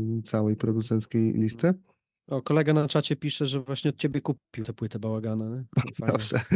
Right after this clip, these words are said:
Speaker 1: <laughs> Wiem, że miałem wy-, wy-, wys-, wystawioną, także no.
Speaker 2: Mm, widzisz.
Speaker 1: Czyli
Speaker 2: Szybko
Speaker 1: widzisz,
Speaker 2: z-
Speaker 1: jak do-, dostałem do recenzji i zarobiłem czyst-, czy-, czysty, czysty zysk.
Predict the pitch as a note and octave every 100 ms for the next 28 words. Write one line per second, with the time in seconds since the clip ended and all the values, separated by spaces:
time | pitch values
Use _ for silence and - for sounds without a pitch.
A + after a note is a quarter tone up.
0 | G3 E3+ - - A#2+ - - - _ _
1 | E3+ F3 B2 B2+ B2+ B2 B2 B2 A#2+ A#2+
2 | A#2+ A#2+ G#2+ A#2+ A#2 A#2 - A#2 A2+ A2
3 | A2 A2 A2+ A2 A2 A2 G#2+ - _ _
4 | _ - - A#2 A2+ G2+ G2 F2+ - -
5 | - _ _ _ _ _ - _ _ _
6 | - C3+ D3 C#3 C3+ C3 C3 B2 - A#2
7 | B2+ A#2+ A#2+ C3 A#2+ A#2 A#2 A2+ A#2 A#2
8 | A2+ A2+ A2+ A2+ - - - _ A#2 A#2
9 | A2 A2 G#2+ G#2+ G#2+ - B2 A#2 _ _
10 | _ - A2+ - - A#2+ - A#2 - A2+
11 | A2 - A2 - A2 A2 -